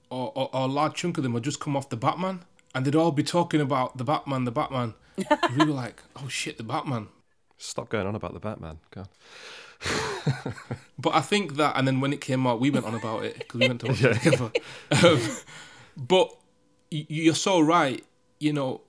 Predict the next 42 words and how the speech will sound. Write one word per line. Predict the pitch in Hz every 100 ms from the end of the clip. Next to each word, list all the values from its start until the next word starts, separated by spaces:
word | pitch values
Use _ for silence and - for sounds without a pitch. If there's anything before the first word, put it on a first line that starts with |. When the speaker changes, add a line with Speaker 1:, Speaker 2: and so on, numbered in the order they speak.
| 131 -
Speaker 1:
both | 151 156 -
Marcus | 143 139 - 127
and | 131
I | 135
never, | 123 127 139 127 87
didn't | 131 131 127
leave | 135 123
a |
stone | 123 127 123
unturned. | 120 120 131 127 117
We | 131
spoke | 131 - -
to | 123 -
everybody. | 127 131 120 117
We | 131
did | 135
one-to-ones | 127 127 127 120
with | 120
all | 123 127 123
H | 117 143
O |
Ds. | 120 131 123
We | 123
spoke | 135 - 123
to | - -
everyone | 131 135 123 120
from | 117 123
the | 123
people | 147 151 147
who | 131 131
were | 123
right | 131
at | 113 87
the |
bottom | 123 196 180 185
to | 170
the | 123
people | 139 131 127
right | 113
at |
the | -
top. | - 139 131